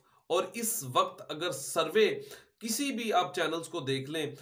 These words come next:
बड़े-बड़े चैनल्स ने तो अब जो, अ, इमरान खान साहब के खिलाफ है, उन्होंने तो सर्वे करना छोड़ दिए। आप किसी भी बड़े टीवी चैनल को देख लें, जाकर वो किसी भी बड़े हलके में,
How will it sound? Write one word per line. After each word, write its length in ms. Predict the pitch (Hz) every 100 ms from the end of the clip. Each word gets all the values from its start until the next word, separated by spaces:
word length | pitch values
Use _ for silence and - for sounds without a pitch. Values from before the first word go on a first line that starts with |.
| - 135
बड़े-बड़े 320 | 180 220 233
चैनल्स 400 | 214 190 202 208
ने 60 |
तो 200 | 214 220
अब 140 | 190 165
जो, 540 | 127 160 190 196 - -
अ, 80 |
इमरान 340 | 147 147 151 160
खान 100 | 185
साहब 220 | 156 131
के 160 | - 151
खिलाफ 380 | 135 120 135
है, 60 | 220
उन्होंने 200 | 226 226
तो 100 | 220
सर्वे 400 | 214 160 147 185
करना 360 | 180 127 127 127
छोड़ 240 | 113 104
दिए। 320 | 107 120 110 - - - -
आप 220 | 170 -
किसी 200 | 190 214
भी 100 | 202
बड़े 220 | 160 156
टीवी 200 | 143 143
चैनल 300 | 143 127 127
को 100 | 131
देख 240 | 107 110 113
लें, 180 | 113 - - - -
जाकर 480 | 127 160 165 190 185
वो 140 | 151
किसी 360 | 151 165 143 190
भी 120 | 180
बड़े 280 | 139 147 151
हलके 320 | 123 - 165
में, 180 | 139